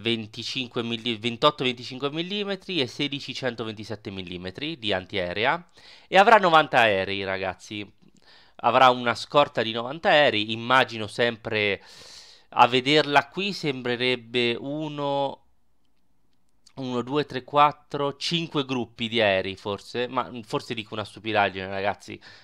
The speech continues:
Quello che vi dico, eh, potrei sbagliarmi, bisognerà vedere anche se come la si può settare.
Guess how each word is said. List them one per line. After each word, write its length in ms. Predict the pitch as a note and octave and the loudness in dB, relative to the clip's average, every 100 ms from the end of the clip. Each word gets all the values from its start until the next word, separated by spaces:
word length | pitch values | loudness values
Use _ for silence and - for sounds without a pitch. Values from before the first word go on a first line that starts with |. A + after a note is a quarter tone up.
| _ _ - | _ _ 0
Quello 200 | D#3 D#3 | 4 6
che 120 | C#3+ | 4
vi 120 | C#3+ | 0
dico, 520 | D3 D#3 D3+ C#3 C3+ - - - - | 0 -2 0 0 -2 -8 -20 -20 -20
eh, 100 | - | -14
potrei 360 | - A#2+ A#2+ | -4 -2 -2
sbagliarmi, 640 | A2+ G#2 G2+ F#2 F2+ F#2+ G2 _ - - | 0 0 2 2 0 -8 -18 _ -20 -12
bisognerà 420 | G#2 A#2+ A2+ A2 | -8 -4 2 2
vedere 320 | A2 A2 A2 | 2 0 4
anche 260 | A2 G#2 G#2 | 2 2 -12
se 260 | - A2 | -14 -16
come 280 | - A#2+ A2+ | -8 -6 -6
la 100 | G2 | -8
si 160 | - A2 | -10 -8
può 140 | A2 | -6
settare. 720 | - D3 - C3 B2+ G#2 F#2+ | -6 -10 2 6 6 6 0